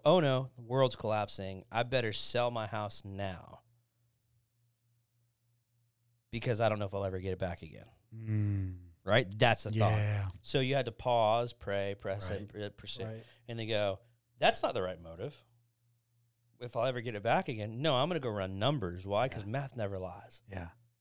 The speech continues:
Speaker 1: I
Speaker 2: Yeah.
Speaker 1: ran numbers and then was like, "No, I think I'm gonna hold this."
Speaker 2: Self-reflection.
Speaker 1: Yeah, it's self-reflection. It's all it is.
Speaker 2: Self-reflection.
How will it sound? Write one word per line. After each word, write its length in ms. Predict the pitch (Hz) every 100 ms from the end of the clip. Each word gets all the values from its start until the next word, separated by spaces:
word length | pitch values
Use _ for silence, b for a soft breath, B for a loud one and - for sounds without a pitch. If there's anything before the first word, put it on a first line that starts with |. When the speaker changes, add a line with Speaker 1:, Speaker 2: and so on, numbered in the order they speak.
| _ 95
Speaker 1:
I 40 |
Speaker 2:
Yeah. 80 | 131
Speaker 1:
ran 240 | 135 131
numbers 480 | 127 165 160 135 - -
and 100 | 123
then 140 | 120
was 140 | 117 120
like, 180 | 107 - _ _ _ _ _ _ _ _ -
"No, 180 | 110
I 40 | 135
think 100 | 143
I'm 60 |
gonna 100 | 135
hold 220 | 110 135 117
this." 240 | - - B B B
Speaker 2:
Self-reflection. 920 | - 156 - - 170 - - 90 -
Speaker 1:
Yeah, 120 | - 208
it's 100 | -
self-reflection. 520 | 175 175 190 - 104
It's 100 | 151
all 280 | 147 147 170
it 60 |
is. 160 | 139 101
Speaker 2:
Self-reflection. 180 | 92